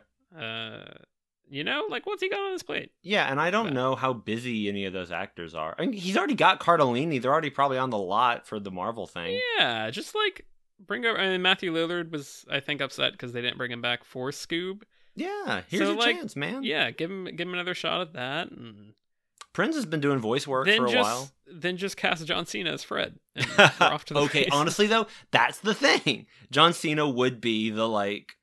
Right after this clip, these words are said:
Speaker 1: parody Fred.
Speaker 2: Yes.
Speaker 1: That's, yeah, that's exactly right. Hmm. Yeah. Um, Alicia Silverstone is in the film, and
Speaker 2: Yes.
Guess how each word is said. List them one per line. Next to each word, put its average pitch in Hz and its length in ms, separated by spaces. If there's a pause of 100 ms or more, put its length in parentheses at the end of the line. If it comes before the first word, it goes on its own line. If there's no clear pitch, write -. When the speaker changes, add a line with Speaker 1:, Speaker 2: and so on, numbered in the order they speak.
(320)
Speaker 1:
parody 101 380
Fred. - 380 (100)
Speaker 2:
Yes. - 420 (500)
Speaker 1:
That's, - 440
yeah, 104 260
that's 92 180
exactly 95 360
right. 113 220 (260)
Hmm. 151 80 (2750)
Yeah. - 160 (680)
Um, 127 200 (180)
Alicia 180 400
Silverstone 120 720
is 90 120
in 90 120
the 82 60
film, - 260 (400)
and 98 420
Speaker 2:
Yes. - 200